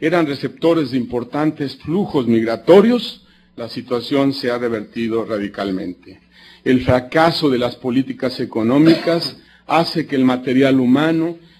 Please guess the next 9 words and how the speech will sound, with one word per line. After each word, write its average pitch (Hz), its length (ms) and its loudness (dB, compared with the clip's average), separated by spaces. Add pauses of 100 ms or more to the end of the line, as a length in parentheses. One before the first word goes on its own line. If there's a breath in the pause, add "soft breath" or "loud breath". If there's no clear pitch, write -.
figure 160 600 0
como 131 260 -2
uno 156 200 2
de 139 100 -6
los 131 160 -8
principales 135 720 -2
productos 127 680 -2
de 117 60 -10
exportación 120 1000 -6